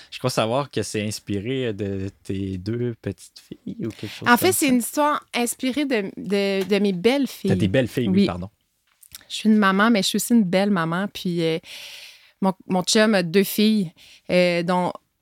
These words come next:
Speaker 2: bon, une plus vieille, puis la plus jeune, est, elle a une déficience intellectuelle.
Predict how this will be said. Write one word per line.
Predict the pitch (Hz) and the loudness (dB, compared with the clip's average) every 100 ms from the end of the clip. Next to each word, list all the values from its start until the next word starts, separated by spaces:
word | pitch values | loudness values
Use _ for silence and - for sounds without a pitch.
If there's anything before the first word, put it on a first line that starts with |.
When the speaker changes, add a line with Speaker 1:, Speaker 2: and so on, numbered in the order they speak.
| _ _ _ _ | _ _ _ _
Speaker 2:
bon, | 160 - | -2 0
une | 185 | 0
plus | - 196 | 0 2
vieille, | 214 240 240 | 4 4 2
puis | - | 2
la | 185 | 0
plus | 175 190 | 2 0
jeune, | 202 214 | 2 2
est, | 196 175 - - - - - | 2 -2 -4 -8 -10 -12 -4
elle | 185 | 0
a | 180 | 0
une | 180 175 | 0 -2
déficience | 175 - 190 196 | -4 -2 -2 0
intellectuelle. | 180 180 165 - - 196 294 | -2 -2 -4 -4 0 2 0